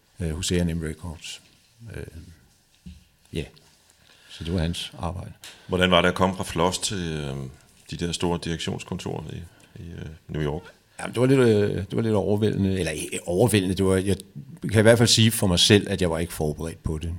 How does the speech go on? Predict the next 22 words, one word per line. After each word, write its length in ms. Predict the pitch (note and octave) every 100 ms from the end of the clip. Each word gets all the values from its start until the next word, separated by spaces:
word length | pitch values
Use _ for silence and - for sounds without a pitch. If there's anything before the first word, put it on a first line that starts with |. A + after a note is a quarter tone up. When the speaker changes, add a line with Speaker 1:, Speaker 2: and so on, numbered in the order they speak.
| -
Speaker 1:
kan 100 | E2+
jeg 80 | D#2
se 120 | E2
i 120 | E2
bagklogskabens 880 | - - C#2 - F2 - - - -
lys, 180 | D#2 -
så 60 | D#2
man 140 | D2
skulle 180 | - E2+
nok 120 | E2
have 140 | E2+
handlet 380 | D2 - D#2 D#2+ D#2+
anderledes, 320 | C#2+ D#2+ - F#2
som 100 | E2
vi 60 |
gjorde. 280 | - - -
Vi 120 | E2+
var 200 | D#2+ D#2+ E2
meget 280 | D#2+ D2 D2+
Floss-agtige, 760 | - D#2 D#2 D#2 D2+ - E2 D#2 A2 F2
da 60 |
vi 140 | D#2+